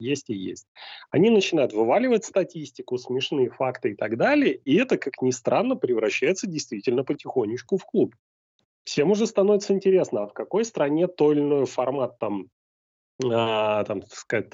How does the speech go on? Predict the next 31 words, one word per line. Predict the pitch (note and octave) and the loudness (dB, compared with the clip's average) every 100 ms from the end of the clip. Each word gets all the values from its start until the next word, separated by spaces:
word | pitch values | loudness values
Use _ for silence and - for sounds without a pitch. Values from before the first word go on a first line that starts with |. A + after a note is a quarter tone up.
| - | -2
то, | B2 | -2
то, | B2 C3 | 0 -2
что | - | -2
называется | A2+ A#2+ A2+ A2+ | 0 0 -2 -6
sexual | - C3+ - A#2 A2 | -6 -6 -2 -2 0
intercourse, | A#2+ B2 F#3+ C4+ C4+ - - - - _ B2 | 0 0 2 2 -2 -10 -20 -20 -20 _ -2
да, | D3+ E3+ | 0 2
там, | C#3+ A2 A#2 | 0 0 2
а, | A#2 A2+ A2+ A2+ A2+ A2 | 2 0 -2 -4 -4 -4
м, | A2 G#2+ G#2 G2 | -4 -4 -2 -4
в | F#2 | -2
как-, | D3+ C#3 C3+ | -2 -2 -2
в | |
какой | - D3+ F3 | -2 0 0
или | D#3 | 2
иной | D3 | 2
стране | B2+ D3 D3+ C4+ | 0 -2 -2 -2
тот | C4+ E3+ | -4 -2
или | D3+ | -2
иной | D#3 | -2
формат | - B2+ D3+ E3+ | -2 -2 -2 -4
востребован. | C#3 B2+ C3 A2 F2+ F2 E2+ _ - - _ | -6 -6 -6 -6 -6 -14 -18 _ -20 -20 _
Какая | - G2+ F#3+ | -12 -4 -2
страна | G#3+ D3+ C#3 E3+ | -2 -2 0 0
стала | F#3 D#3 E3+ | -2 -2 -2
подписываться | - B2 E3 F3 D#3 - C3 | -2 -6 -6 -4 -4 -2 0
на | A#2+ | 0
те | - | -2
или | D3+ | -2
иные | C#3+ C#3 B2+ | 2 2 2
видео? | B2+ B2+ A2 F#2 F2+ | 0 -2 0 0 -2